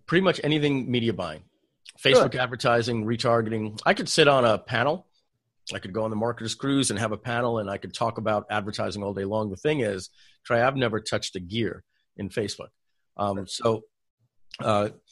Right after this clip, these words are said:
Speaker 1: you know, my dad told me a long time ago, uh, "Inspect what you expect." Um,
Speaker 2: Mm.
Speaker 1: and in the car business,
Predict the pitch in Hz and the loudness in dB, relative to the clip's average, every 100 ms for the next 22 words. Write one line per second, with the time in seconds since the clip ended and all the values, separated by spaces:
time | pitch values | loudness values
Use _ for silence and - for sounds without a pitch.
0 | - 131 135 123 139 143 147 117 113 110 | -6 2 4 6 6 4 2 0 0 2
1 | 113 107 104 98 90 85 - _ _ 95 | 2 0 -4 -4 -6 -8 -12 _ _ -8
2 | 87 87 120 117 - 110 - 101 98 101 | -6 -6 -6 -4 -2 -4 -2 -6 -4 -6
3 | 90 - 82 - _ - - _ 104 101 | -6 -8 -10 -12 _ -20 -20 _ -4 -2
4 | 95 127 123 110 104 - 202 180 107 - | -2 -2 0 0 -4 2 4 4 0 -4
5 | 92 - | -8 -10